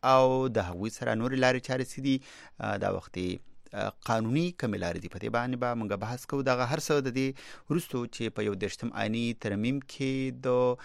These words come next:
پخوانیو قبایلي سیمو حیثیت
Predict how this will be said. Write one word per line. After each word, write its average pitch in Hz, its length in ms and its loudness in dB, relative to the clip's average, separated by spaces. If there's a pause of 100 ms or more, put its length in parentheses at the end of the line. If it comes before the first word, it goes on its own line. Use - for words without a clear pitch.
(200)
پخوانیو 104 520 0
قبایلي 95 880 -4
سیمو 135 580 2 (380)
حیثیت 101 360 0